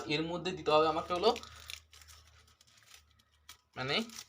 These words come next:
একটু কালো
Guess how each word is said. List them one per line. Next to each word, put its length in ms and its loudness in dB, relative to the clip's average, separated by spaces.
একটু 200 -6
কালো 260 12